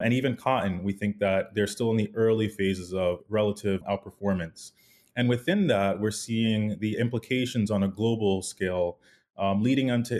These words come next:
emerging market equities, particularly latam, because of the export-oriented regions around, um, agriculture. So we're seeing a lot of opportunities there within F X and equities.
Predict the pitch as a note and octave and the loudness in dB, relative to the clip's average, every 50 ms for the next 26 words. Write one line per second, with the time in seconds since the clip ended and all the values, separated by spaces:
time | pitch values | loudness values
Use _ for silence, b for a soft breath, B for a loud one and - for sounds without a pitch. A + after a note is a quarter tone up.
0 | - - A#2 A2 A2+ A2+ A#2 A2 A2+ G#2+ G#2+ A2 A2 A2+ - A#2 A2 G#2+ G#2 - | -4 -2 -2 0 2 2 2 2 2 2 2 2 0 0 0 2 2 0 0 0
1 | - G#2+ G2+ F#2+ F#2+ F2+ - - - G#2 - B2+ B2 B2+ B2 A#2 A2+ A2 G#2+ G2+ | 0 0 2 2 0 0 -4 -6 -8 -6 -6 -4 -2 0 2 2 2 2 2 2
2 | G2+ G2+ G2+ G2 - - G#2+ A2+ C#3 F3 F#3 D3 - - A#2+ G#2 G2+ G2+ G2+ F#2 | 2 2 0 0 0 0 0 0 0 0 -2 -4 -4 -4 -4 -2 -2 -2 0 0
3 | G#2 G#2 - - _ - G#2+ G#2 G#2 - G#2 G#2 G#2 G#2 G#2 G#2 G#2 G#2 - G#2+ | 0 -2 -4 -10 _ -6 -2 -2 -2 -2 -2 0 0 2 2 2 0 0 0 2
4 | G#2 G2 G2+ - - A#2 A#2+ A#2+ G#2+ A2+ A2 G#2+ G2+ G#2+ G#2 G2+ G2+ G#2 G2+ G2+ | 2 0 -2 -2 0 2 2 2 2 2 0 0 0 0 2 2 4 4 4 2
5 | G2+ G2 G2 G2 F#2+ F#2+ F#2+ F#2+ - G#2+ A#2 A2+ A2+ - - G2 G2 G2 - - | 2 2 2 2 2 2 0 0 2 2 2 2 0 0 0 0 0 0 0 0
6 | C#3 D3 D#3+ D#3+ D#3 - - - A#2 G#2 G#2 G#2 - A#2+ A#2 A2+ G#2+ G#2 G#2 G#2+ | 0 0 0 -2 -4 -8 -6 -2 0 0 0 -2 0 0 0 2 2 2 2 2
7 | G#2+ G2+ G2+ G2 - G2+ - - G#2+ G2+ F#2 G2+ F#2 F#2+ F#2 G2+ G2+ G2+ G2+ G2+ | 2 2 0 0 -2 -6 -6 -4 -4 -2 0 -2 -2 -2 0 0 2 2 2 0
8 | G2 G2 G2 - G#2+ G2+ - A2 G#2+ G#2 - - G#2+ G#2+ - - - A#2 A#2 B2+ | 0 -2 -4 -2 -2 -2 -2 -2 -4 -2 0 0 -2 -2 -2 -4 -2 0 0 0
9 | B2+ B2 - C#3+ C#3+ C#3+ D3+ D#3 D3+ D3+ - | -2 -2 -4 -4 -2 0 0 0 -2 -4 -8